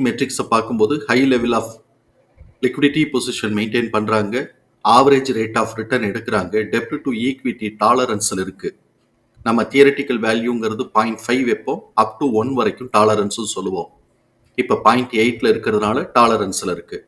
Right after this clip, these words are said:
பி இ பொறுத்த வரைக்கும், நம்மளை பொறுத்த வரைக்கும் இது எக்ஸ்பென்சிவ் வேல்யூவேஷன். ஆனா பி பி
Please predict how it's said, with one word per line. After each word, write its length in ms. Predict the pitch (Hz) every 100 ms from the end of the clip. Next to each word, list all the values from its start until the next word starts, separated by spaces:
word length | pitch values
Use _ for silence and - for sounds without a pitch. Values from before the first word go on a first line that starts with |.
| _ _ _ _ _ _ - _ _ _ -
பி 120 | 175 196 190
இ 100 | 160
பொறுத்த 200 | 135 131 123
வரைக்கும், 300 | 117 113 139
நம்மளை 200 | 120 120 127
பொறுத்த 220 | 123 123 113
வரைக்கும் 260 | 113 127
இது 100 | 117 165 -
எக்ஸ்பென்சிவ் 440 | - - 131 135 113
வேல்யூவேஷன். 500 | 107 101 95 - 87 - _ _ 117
ஆனா 160 | 117 117
பி 80 | 165 175
பி 180 | 170